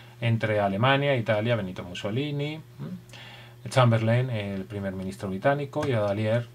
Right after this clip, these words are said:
eh, el presidente francés. Bueno, pues en esta Conferencia de Múnich, eh,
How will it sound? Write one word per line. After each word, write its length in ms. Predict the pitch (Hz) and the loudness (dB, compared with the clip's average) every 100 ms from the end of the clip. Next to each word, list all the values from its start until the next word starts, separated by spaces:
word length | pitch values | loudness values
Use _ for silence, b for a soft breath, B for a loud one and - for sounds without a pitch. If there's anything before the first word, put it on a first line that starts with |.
| - | -6
eh, 460 | 110 104 101 98 92 | -4 -2 -2 -4 -4
el 120 | 92 | -6
presidente 380 | 101 - 98 95 | -8 -6 -4 -4
francés. 560 | 98 92 - - - - - | -6 -10 -10 -12 -14 -20 -10
Bueno, 240 | - - - B B B B B | -4 -4 -4 B B B B B
pues 600 | 151 147 143 139 139 127 | 6 8 10 10 8 6
en 80 | 147 | 2
esta 160 | 131 143 | 4 4
Conferencia 400 | 131 131 127 123 | 6 4 6 6
de 60 | |
Múnich, 540 | 135 156 165 175 - - - - | 4 2 0 -2 -10 -14 -14 -6
eh, 800 | 131 127 123 120 113 107 101 | -2 0 2 2 2 0 -2